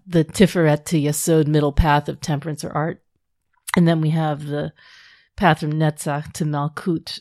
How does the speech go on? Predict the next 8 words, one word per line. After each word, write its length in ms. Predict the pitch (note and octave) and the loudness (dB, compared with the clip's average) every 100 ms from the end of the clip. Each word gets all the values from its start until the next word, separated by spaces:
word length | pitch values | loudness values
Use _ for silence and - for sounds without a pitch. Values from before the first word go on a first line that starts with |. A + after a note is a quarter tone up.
| _ - | _ 2
of 380 | E3 C#3+ D#3 - _ | 2 2 -4 -16 _
the 180 | - E3 | -4 0
moon. 440 | D#3+ G#3+ F#3 D#3 E3+ - - - - - | 4 8 8 6 -2 -12 -20 -20 -20 -18
And 460 | - G#3+ G3+ F#3+ - _ _ _ _ _ | 0 2 2 0 -6 _ _ _ _ _
again, 400 | B3+ G3 C4+ C4+ | 2 6 6 6
that 220 | A#3+ G#3+ - | 4 2 0
sort 280 | B3 A#3 | 4 6
of 420 | A3 G3 F3 E3+ | 8 4 0 -10